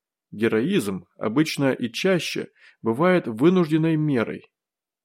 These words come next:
Но сейчас он планировался заранее. Свиноматка являлась громадным миллионотонным предметом. Сманеврировать или тем более быстро остановить такую махину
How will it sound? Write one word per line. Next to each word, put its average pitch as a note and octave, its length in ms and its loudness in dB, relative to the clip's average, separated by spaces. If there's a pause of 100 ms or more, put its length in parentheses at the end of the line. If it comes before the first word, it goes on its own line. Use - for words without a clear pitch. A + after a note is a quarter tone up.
(580)
Но G#2+ 140 -4
сейчас C3 420 -2
он B2 100 -4
планировался A2+ 840 0 (100)
заранее. A2 640 -2 (1800)
Свиноматка A2 920 -2 (260)
являлась C3+ 640 0
громадным B2 880 2
миллионотонным B2 880 2
предметом. C#3+ 680 -2 (420)
Сманеврировать C#3 880 2
или A#2+ 280 0
тем A#2 220 0
более A#2+ 480 2 (100)
быстро B2+ 460 0
остановить A#2 640 -2
такую A#2+ 320 -2
махину G#2+ 600 -2